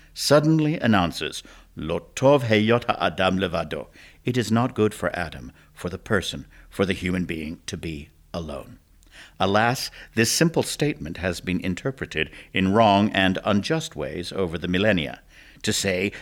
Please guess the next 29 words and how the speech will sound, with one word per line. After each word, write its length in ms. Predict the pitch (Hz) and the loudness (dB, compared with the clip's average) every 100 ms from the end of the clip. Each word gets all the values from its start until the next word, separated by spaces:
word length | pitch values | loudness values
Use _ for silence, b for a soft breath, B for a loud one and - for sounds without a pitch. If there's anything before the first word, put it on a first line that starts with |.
| B | B
that 220 | 101 - | -2 -2
it 100 | 95 | -4
is 160 | 101 80 | -4 -2
wrong 320 | 95 101 104 | 0 0 0
to 100 | 113 | -2
be 140 | 131 | -2
single, 480 | 135 180 117 57 - _ b b _ | 0 4 4 2 -10 _ b b _
or 340 | 95 92 104 123 | -2 2 2 2
it 120 | 113 | 2
is 140 | 113 98 | 0 2
wrong 340 | 101 98 104 | 0 2 0
to 100 | - | 0
be 180 | 107 110 | 0 2
other 240 | 101 101 | 2 2
than 180 | 98 110 | 2 2
heterosexual, 840 | 95 98 98 95 85 78 - 65 - b b - | 0 -2 -2 -6 -6 -10 -10 -12 -14 b b -4
et 120 | 107 | -2
cetera. 440 | - 87 - 62 - b b b - | -2 -4 -6 -14 -16 b b b -6
But 160 | 107 - | -6 -6
the 60 | |
statement 680 | - - 165 - - - - | -8 -4 -4 -4 -10 -12 -10
simply 400 | - 160 165 170 | -4 -4 -2 -4
asserts 520 | 101 - 76 - - - B B | -4 -4 -4 -6 -16 -18 B B
that 160 | 101 - | -2 0
for 140 | 107 | 0
the 80 | 110 | 0
person, 520 | - 117 110 135 143 - _ _ - | 2 2 2 -4 -6 -10 _ _ -10
isolation, 760 | 80 - 76 78 85 104 104 - - | -8 -8 -8 -8 -8 -8 -8 -10 -10
aloneness 600 | 87 87 85 82 82 | -6 -4 -2 -4 -6